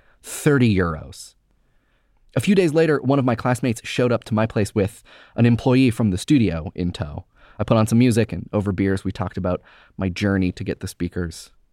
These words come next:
And embarrassed, I, I said, "Well, I mean, I, I had to get something, right? And it's not like I'm gonna buy nice studio monitors for just a month in Paris." And, uh, the tech, the employee, he said,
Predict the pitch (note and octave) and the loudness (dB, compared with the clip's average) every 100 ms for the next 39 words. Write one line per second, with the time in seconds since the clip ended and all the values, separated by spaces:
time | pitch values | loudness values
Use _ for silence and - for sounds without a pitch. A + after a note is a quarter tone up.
0 | - A2 C3 C3+ C3 G#2+ - - _ _ | -4 0 4 4 4 2 -2 -18 _ _
1 | _ - - A2+ A2+ F#2+ - - G2 F#2 | _ -14 -6 -2 0 0 -2 -4 -2 -2
2 | - _ _ _ _ _ A2+ A#2+ - - | -6 _ _ _ _ _ -2 -2 -2 -4
3 | - C3+ B2 G#2+ - F#3+ A#2+ G2 F2+ F3 | 0 2 2 0 2 0 2 0 0 0
4 | F#3+ _ - G2+ - G#2 G#2 G2+ G2 F#2 | -2 _ -6 -6 -6 -6 -2 -2 -2 -2
5 | F2 E2+ F#2 F#2+ F2 - - G2+ G2 F#2 | -2 -4 -2 -2 -4 -8 -4 -2 0 -2
6 | - - - - G#2 A2 G2 F2 F2 E2+ | -4 -12 -12 -2 0 2 2 0 -4 -4
7 | F#2 G2 - - F2 F2 - - - G#2 | -2 -2 -4 -6 -6 -6 -16 -20 -8 -2
8 | F#2+ F#2 F#2+ A2 G#2 F2 - C#3+ C3 F#2 | 0 2 2 2 0 -4 0 2 2 0
9 | - - _ _ _ _ _ _ _ - | -6 -12 _ _ _ _ _ _ _ -4
10 | F#2+ F#2 F2+ E2+ G#2 - C#3 - - G2+ | -2 0 -2 -4 -6 0 0 -2 -2 0
11 | F#2+ A2 G#2 F#2+ F#2+ G2 G2+ F2 | 0 0 0 0 -4 -4 -4 -4